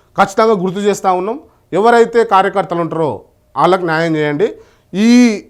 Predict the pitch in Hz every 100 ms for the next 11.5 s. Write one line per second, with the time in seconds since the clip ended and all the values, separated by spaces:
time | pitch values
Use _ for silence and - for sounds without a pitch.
0 | - 185 247 247 220 220 233 226 220 214
1 | 202 196 208 190 185 185 269 285 190 190
2 | 254 214 214 233 220 196 202 180 160 190
3 | 330 - _ _ - 165 220 302 294 -
4 | 240 233 233 226 240 196 208 214 208 196
5 | 185 185 180 262 190 - _ _ - 160
6 | 180 160 185 135 101 _ _ _ _ _
7 | _ _ _ _ _ - 127 208 185 175
8 | - _ _ _ _ _ _ _ 185 233
9 | 226 208 147 196 214 220 180 190 185 170
10 | 185 180 175 160 170 202 165 160 175 180
11 | 170 151 165 160 294